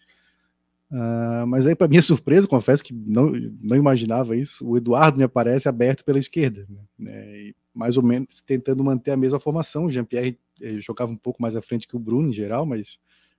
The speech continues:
mais ou menos tentando manter a, uma formação parecida, né? Cara, eu acho que aí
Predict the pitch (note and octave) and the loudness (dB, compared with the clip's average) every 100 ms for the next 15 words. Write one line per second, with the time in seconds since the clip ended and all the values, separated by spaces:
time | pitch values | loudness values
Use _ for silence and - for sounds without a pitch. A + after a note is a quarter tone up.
0 | _ G#2+ A#2 A#2 B2 B2 B2 B2 A#2+ - | _ -8 -6 -2 -2 -2 -4 -2 -2 -2
1 | B2+ B2 A#2 A2+ - B2 A#2 B2+ A#2+ B2+ | -4 -2 -2 -4 -4 -4 -4 -4 -6 -4
2 | C3 - C3 A2 G#2+ _ - - - _ | -4 -6 -8 -8 -10 _ -20 -20 -20 _
3 | _ _ _ _ _ _ _ _ - C#4+ | _ _ _ _ _ _ _ _ -4 0
4 | E3+ C#3 D3+ - E3+ E3 F#3 | 2 2 0 0 2 4 2